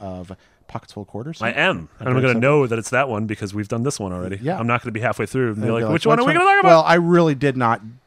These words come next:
Speaker 1: rein this one in very well, but I
Speaker 2: That's fine.
Speaker 1: appreciate
Speaker 2: That's
Speaker 1: it.
Speaker 2: fine.
Speaker 1: Oh, no,
Speaker 2: That's,
Speaker 1: you said
Speaker 2: you know
Speaker 1: great
Speaker 2: what?
Speaker 1: stuff.
Speaker 2: That's
Speaker 1: I'm
Speaker 2: how,
Speaker 1: happy
Speaker 2: that's
Speaker 1: about
Speaker 2: how
Speaker 1: it.
Speaker 2: stories work.
Speaker 1: Sometimes.
Speaker 2: Yeah.
Speaker 1: Yeah,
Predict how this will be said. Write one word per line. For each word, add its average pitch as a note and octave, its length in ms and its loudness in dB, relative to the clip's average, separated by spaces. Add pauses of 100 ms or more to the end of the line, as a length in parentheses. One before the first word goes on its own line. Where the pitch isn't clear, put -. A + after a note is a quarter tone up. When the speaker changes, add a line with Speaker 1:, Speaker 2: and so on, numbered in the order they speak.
(240)
Speaker 1:
rein C3+ 340 0
this A2 200 -6
one G#2+ 140 -4
in G2 160 -6
very G2+ 220 -8
well, F#2 240 -6
but G2+ 120 -6
I G#2+ 100 -2
Speaker 2:
That's G#2 100 -4
fine. C#4 120 -2
Speaker 1:
appreciate G#2+ 200 -4
Speaker 2:
That's F2+ 120 -8
Speaker 1:
it. F#2 40 -12
Speaker 2:
fine. - 80 0
Speaker 1:
Oh, A3 60 4
no, C4+ 60 4
Speaker 2:
That's, F3 120 4
Speaker 1:
you E3 80 0
said - 140 -4
Speaker 2:
you - 40 -8
know - 40 0
Speaker 1:
great B2+ 80 2
Speaker 2:
what? A#3+ 60 -4
Speaker 1:
stuff. E3 140 0
Speaker 2:
That's F#3 80 -2
Speaker 1:
I'm F#3+ 60 -2
Speaker 2:
how, G#3 100 4
Speaker 1:
happy G3+ 120 0
Speaker 2:
that's F3+ 140 -2
Speaker 1:
about G3 60 -4
Speaker 2:
how F#3 40 -2
Speaker 1:
it. E3+ 40 -8
Speaker 2:
stories E3+ 380 -4
work. F#2+ 280 -14
Speaker 1:
Sometimes. - 480 -8 (380)
Speaker 2:
Yeah. F#3 180 -8 (100)
Speaker 1:
Yeah, D3 240 -10